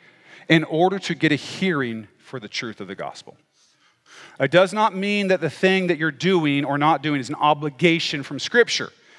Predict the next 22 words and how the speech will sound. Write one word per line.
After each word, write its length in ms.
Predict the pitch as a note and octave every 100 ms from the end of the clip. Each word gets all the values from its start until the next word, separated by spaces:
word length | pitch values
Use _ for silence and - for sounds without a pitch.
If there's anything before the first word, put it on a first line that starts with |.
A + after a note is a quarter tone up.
| - -
These 180 | D3 D3
are 40 |
not 180 | F#3+ F#3+
issues 300 | F#3+ - D#3+
of 200 | D#3 C#3 - -
what's 240 | D#3 D#3
right 140 | E3+ D3
and 100 | C#3+
what's 180 | C#3+ E3+
wrong. 160 | C3+
As 120 | C3+
I 20 | C#3+
said, 180 | D3+
circumcision's 640 | - G3 F#3 F3+ C#3+ D3+ - - _ _
not 180 | D#3+ E3+
one 160 | F3 F#3
thing 180 | F#3+ F3+
or 80 |
the 120 | E3+ F#3+
other. 140 | C3+
Who 100 | E3
cares? 480 | - F3+ - -